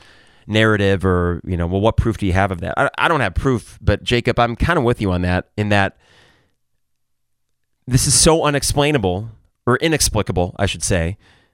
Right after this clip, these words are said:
So there has to be some intangible things that we just can't see that are there, right? And that has to be part of it. I was feeling the bluster after a seven one start. But all that said, even if they were feeling themselves a little bit,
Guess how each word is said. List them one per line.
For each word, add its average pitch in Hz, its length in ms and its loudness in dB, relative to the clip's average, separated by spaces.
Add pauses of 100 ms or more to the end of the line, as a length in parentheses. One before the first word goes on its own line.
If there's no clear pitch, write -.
(320)
So - 200 0
there 113 100 0
has 156 340 -2
to 165 80 -2
be 135 160 0
some 123 140 -2
intangible 110 460 0
things 104 240 -2
that 92 80 -6
we 101 100 -4
just 120 220 -2
can't 113 240 -2
see 90 440 -2
that 98 220 -8
are 92 140 0
there, - 400 -8 (160)
right? 92 280 -6
And 98 200 -4
that 110 160 -2
has 113 180 -2
to - 60 -4
be 101 80 0
part 90 240 0
of 82 60 -4
it. - 140 -10 (960)
I 208 80 4
was 262 220 -4
feeling 95 380 -2 (100)
the 107 120 -2
bluster 92 580 -2
after 107 200 -2
a 101 60 0
seven 98 260 -2
one 87 140 -2
start. - 420 -4
But 165 140 2
all 240 120 4
that 220 180 0
said, 151 220 0
even 160 160 -2
if 247 60 0
they 214 100 4
were 135 120 4
feeling 139 300 0
themselves 113 360 0
a 98 40 -6
little 92 200 -2
bit, 104 260 0